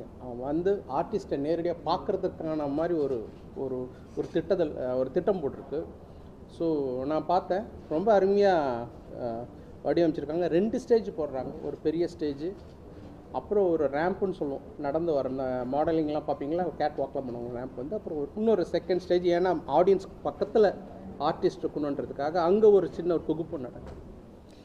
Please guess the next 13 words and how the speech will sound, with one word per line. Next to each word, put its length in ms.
இதுல, 600
ஆ, 480
சிறப்பான 580
விஷயம் 320
என்னன்னா, 300
அஞ்சு 420
லட்சம், 480
அஞ்சு 340
லட்சம் 640
வாட்ஸ் 420
ஸ்பீக்கர்ஸ், 500
அதாவது 340
முந்நூறு 580